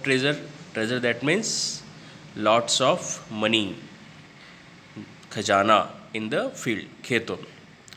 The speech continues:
A farmers had three lazy sons। क्या है बच्चों इस स्टोरी में?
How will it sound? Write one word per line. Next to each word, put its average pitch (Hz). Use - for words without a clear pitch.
A 120
farmers 143
had 127
three 127
lazy 95
sons। -
क्या 110
है 123
बच्चों 131
इस 131
स्टोरी 131
में? 185